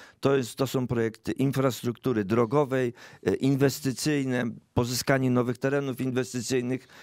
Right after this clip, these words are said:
w strefie ekonomicznej. To jest również termomodernizacja.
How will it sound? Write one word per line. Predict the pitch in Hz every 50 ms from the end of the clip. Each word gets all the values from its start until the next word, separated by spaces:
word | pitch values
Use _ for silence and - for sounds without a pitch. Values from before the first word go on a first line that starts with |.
| - - - - -
w | - 90 90 107 107 110 92
strefie | - - - 131 143 139 135 139 131
ekonomicznej. | 127 - 127 131 127 127 127 127 110 - - 120 110 - - - -
To | - 180
jest | 175 139 143
również | 160 165 139 143 123 -
termomodernizacja. | - - 143 131 131 135 131 131 127 117 117 131 117 110 127 123 107 139 147 147 143 - 143 123 127 131